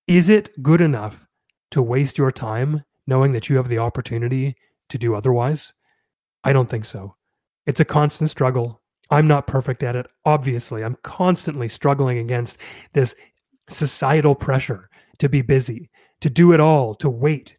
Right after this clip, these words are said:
to delay gratification. And delayed gratification is great. It's a sign of maturity, but not when it comes to spending time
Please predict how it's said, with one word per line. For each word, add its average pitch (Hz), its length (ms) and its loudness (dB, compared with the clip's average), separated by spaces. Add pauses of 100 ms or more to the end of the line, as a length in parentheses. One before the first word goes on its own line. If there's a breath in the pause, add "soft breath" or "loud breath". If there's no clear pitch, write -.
to 135 300 0 (280 soft breath)
delay 165 600 0 (120)
gratification. 151 840 -2 (220 soft breath)
And 156 100 -2
delayed 196 240 0
gratification 202 640 -2
is 175 120 0
great. 175 240 -2
It's 127 120 -10
a 135 40 -8
sign 156 280 -4
of 151 120 -4 (180 soft breath)
maturity, 156 680 -2 (340)
but 180 160 0
not 160 480 2
when 185 160 2
it 190 140 -6
comes 131 400 -6
to 143 100 -8
spending 139 400 -6
time 117 400 -8